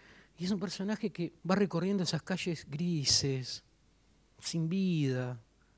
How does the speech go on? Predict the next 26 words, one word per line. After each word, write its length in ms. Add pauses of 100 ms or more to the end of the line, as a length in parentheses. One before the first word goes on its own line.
(640)
donde 200
supuestamente 640
sale 280
muy 200
poco 240
el 80
sol, 580 (1500)
o, 460
o 60
se 140
ilumina 300
poco 380
esa 180
calle, 600 (920)
y 140
vive 280
con 160
su 120
mujer, 500
pero 160
al 60
mismo 160
tiempo 280
no 120
le 160
habla, 520